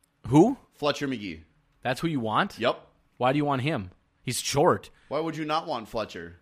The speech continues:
Speaker 1: I mean, he's short. For a shooting guard, he's only six four. It's not great. I mean, he's an A, I guess, for shooting, but I, I, I actually, I think I'd prefer, I'd go after this guy, Joe Weiss, Joe Weiskamp. Just twenty. He's an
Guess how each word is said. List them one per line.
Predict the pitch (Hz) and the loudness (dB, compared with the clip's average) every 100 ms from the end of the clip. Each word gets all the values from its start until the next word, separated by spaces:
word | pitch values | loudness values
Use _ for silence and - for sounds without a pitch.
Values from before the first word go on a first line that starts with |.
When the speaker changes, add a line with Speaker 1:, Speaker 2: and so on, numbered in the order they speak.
| - | -8
Speaker 1:
I | |
mean, | 151 | -4
he's | 139 | -4
short. | - - 180 208 - - _ _ | -6 -6 -4 -4 -6 -14 _ _
For | 139 | -4
a | 120 | -2
shooting | - 151 | 0 0
guard, | 214 240 | 2 2
he's | 147 | 2
only | 147 | -2
six | - - | -4 -8
four. | - 113 156 - - _ _ _ | -8 -6 -4 -6 -12 _ _ _
It's | - | -8
not | 156 - | -8 -6
great. | 80 104 - _ _ _ _ _ _ _ _ _ _ _ _ _ - | -8 -10 -12 _ _ _ _ _ _ _ _ _ _ _ _ _ -6
I | |
mean, | 127 120 - | -2 -2 -4
he's | 131 123 | -4 -4
an | 123 | -4
A, | 120 170 | -2 0
I | 123 | 0
guess, | 104 110 | 0 -4
for | - | -6
shooting, | 95 - 190 110 113 - | -8 -6 -4 -4 -6 -4
but | 113 107 - _ _ _ _ _ _ _ - | -2 -2 -6 _ _ _ _ _ _ _ -2
I, | - | 2
I, | 123 185 | 6 6
I | 214 165 | 6 4
actually, | 214 202 139 | 2 0 2
I | 117 | 2
think | 185 262 | 2 2
I'd | 220 185 | 2 2
prefer, | 175 185 | 0 4
I'd | 165 196 208 | 6 6 6
go | |
after | 208 - 131 | 2 2 -4
this | 202 | -2
guy, | - 92 | -2 -2
Joe | 95 127 | 0 2
Weiss, | 143 117 139 - | 2 2 0 -4
Joe | 123 127 139 110 | -10 -6 -6 -4
Weiskamp. | 123 135 - 104 85 - - _ _ _ _ _ | -4 -4 -6 -12 -12 -16 -18 _ _ _ _ _
Just | - 165 - | -6 -4 0
twenty. | 170 160 175 180 - _ _ | 2 2 2 -4 -10 _ _
He's | 143 | -2
an | 123 | -2